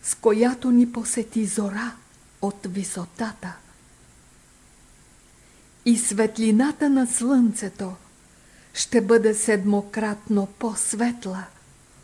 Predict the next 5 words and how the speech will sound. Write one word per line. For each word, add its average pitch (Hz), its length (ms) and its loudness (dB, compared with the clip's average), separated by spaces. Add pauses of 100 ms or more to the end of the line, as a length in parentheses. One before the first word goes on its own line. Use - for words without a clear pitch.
(400)
отколкото 262 840 -2
светлината 214 920 0
на 196 200 -2
седем 240 520 -2
дни. 208 380 2